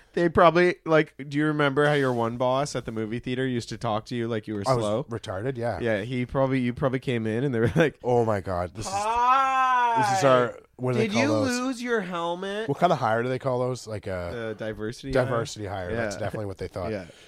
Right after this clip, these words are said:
Speaker 2: So I get in line up and they go, "All right, tell us, tell us your, wa-,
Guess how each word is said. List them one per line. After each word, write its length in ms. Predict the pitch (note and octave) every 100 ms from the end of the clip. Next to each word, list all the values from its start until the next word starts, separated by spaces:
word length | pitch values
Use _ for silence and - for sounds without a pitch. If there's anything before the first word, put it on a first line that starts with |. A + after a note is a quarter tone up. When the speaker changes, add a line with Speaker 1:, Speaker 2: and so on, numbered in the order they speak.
| -
Speaker 2:
So 200 | - D3
I 40 |
get 220 | C3+ E3+
in 80 | D3
line 380 | C#3+ C3 B2+ B2
up 320 | G#2+ G#2 - - -
and 100 | A#2+
they 80 | A#2+
go, 320 | A2+ A2+ G#2+ - -
"All 200 | E3+ F#3+
right, 340 | D3+ D3 D3 - _ _ _ _ _ -
tell 240 | D3 C#3
us, 320 | C#3 - - - - -
tell 220 | - B2
us 200 | B2+ -
your, 580 | A#2 A2 G#2+ G#2+ G#2 G2 - - - - _ _
wa-, 280 | G#2 G#2